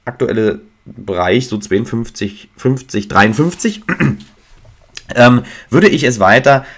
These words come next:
mal versuchen, die Abwärtsseite zu handeln, ähm, mit dem Gedanken, dass wir fünfzig fünfzig und fünfzig nach unten durchschreiten und erneut hier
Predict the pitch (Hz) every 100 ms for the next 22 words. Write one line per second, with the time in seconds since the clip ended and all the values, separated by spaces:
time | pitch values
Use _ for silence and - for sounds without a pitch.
0 | - 101 113 120 101 120 147 120 - 107
1 | 127 - 107 110 - 87 95 135 147 170
2 | 175 - - - - 120 117 - 110 139
3 | 202 226 185 123 113 147 - 139 104 113
4 | 147 - 160 151 147 143 151 156 - 123
5 | 127 147 165 170 - 180 165 - 120 -
6 | 151 170 - - 156 127 120 127 - 110
7 | 110 107 92 101 131 73 101 104 98 92
8 | 117 131 - 123 123